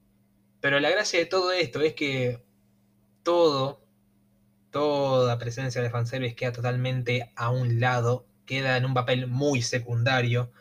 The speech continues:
después de cierta parte de la historia que no falta mucho para que se adapte, claro,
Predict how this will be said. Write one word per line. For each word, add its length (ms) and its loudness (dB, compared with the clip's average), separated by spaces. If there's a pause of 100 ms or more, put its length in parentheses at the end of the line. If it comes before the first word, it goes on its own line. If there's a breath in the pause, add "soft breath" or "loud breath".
(540 soft breath)
después 300 0
de 140 2
cierta 340 0
parte 200 0
de 40 4
la 60 0
historia 280 0
que 160 2
no 120 0
falta 320 0
mucho 280 -2
para 180 0
que 80 -4
se 100 -6
adapte, 380 -4
claro, 340 -6